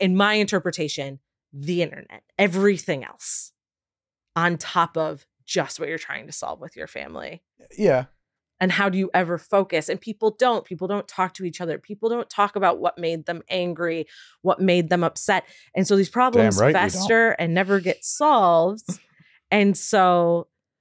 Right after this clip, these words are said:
Speaker 1: when you pile everything else on top of that, it feels like, like to, like, the big bad guy. Like, it just feels like, "Fuck it all. Forget it." And nothing matters.
Speaker 2: So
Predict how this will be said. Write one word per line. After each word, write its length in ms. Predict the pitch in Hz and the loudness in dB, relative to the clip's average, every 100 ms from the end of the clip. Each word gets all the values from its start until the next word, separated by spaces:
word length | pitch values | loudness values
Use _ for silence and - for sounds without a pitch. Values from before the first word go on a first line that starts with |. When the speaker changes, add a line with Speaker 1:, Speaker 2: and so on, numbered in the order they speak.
| _ | _
Speaker 1:
when 180 | 170 190 | 0 2
you 80 | 185 | 2
pile 420 | - 220 220 208 | 0 0 2 4
everything 400 | 190 175 160 190 | 4 0 0 0
else 200 | 185 180 | 2 2
on 140 | 160 160 | 0 -2
top 320 | - 233 233 | 0 0 2
of 180 | 196 156 | -2 0
that, 240 | 160 151 - | 0 0 -2
it 180 | - | -6
feels 840 | - - 185 175 165 160 151 - - _ _ _ _ _ _ _ _ _ _ _ _ _ | -8 -10 -2 2 2 0 -2 -6 -10 _ _ _ _ _ _ _ _ _ _ _ _ _
like, 240 | 160 151 _ _ _ _ _ _ _ _ _ _ _ _ _ _ - 156 - _ - | -8 -8 _ _ _ _ _ _ _ _ _ _ _ _ _ _ -20 -20 -20 _ 0
like 220 | 175 160 _ _ - | 2 0 _ _ -2
to, 140 | 214 185 | -2 -2
like, 280 | 190 180 175 | 2 2 2
the 140 | 180 202 | 0 -2
big 360 | 151 226 208 | 0 -2 0
bad 280 | 311 370 233 | 2 2 2
guy. 260 | 165 - 156 | 0 0 0
Like, 160 | 160 | 0
it 40 | 196 | -2
just 200 | 175 - - | -6 -12 -2
feels 320 | 240 220 190 | 2 4 4
like, 160 | 165 | 0
"Fuck 300 | - - 143 | -4 -4 -4
it 60 | - - | -6 -14
all. 120 | - _ _ _ - | -20 _ _ _ -2
Forget 280 | 196 160 123 | 0 0 -2
it." 120 | - - | -4 -2
And 140 | 190 | 2
nothing 280 | 208 190 156 | 2 0 -4
matters. 380 | - - - - | -6 -14 -20 -8
Speaker 2:
So 540 | - 156 135 127 117 | -2 4 4 4 2